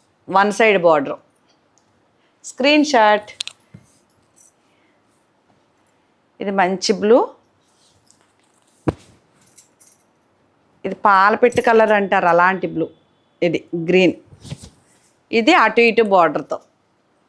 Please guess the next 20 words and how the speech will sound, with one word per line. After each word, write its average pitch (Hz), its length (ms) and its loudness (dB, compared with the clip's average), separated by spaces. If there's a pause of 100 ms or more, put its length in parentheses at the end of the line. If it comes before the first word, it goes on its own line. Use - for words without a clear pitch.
(720)
అసలు - 240 -14
మెత్తగా 214 500 0 (680)
ఎంత 180 200 -4
బాగున్నాయో 220 360 2 (100)
చీరలు. 214 380 2
ఎందుకో 208 220 -2 (100)
ఈరోజు 202 260 0 (140)
బాగా 208 300 2
అనిపిస్తున్నాయి 196 520 -6
నాకు. - 180 -12 (880)
<laughs> 175 200 -12 (840)
కొంచెం 214 280 0
రఫ్ 196 200 -2 (100)
చీరలో 240 320 2 (520)
అంటే 226 140 -2 (140)
ఒకే 262 220 0
రోజు 285 260 0
నేను 277 200 2
ఎక్కువ - 180 -2 (100)
వీడియోలు 254 320 4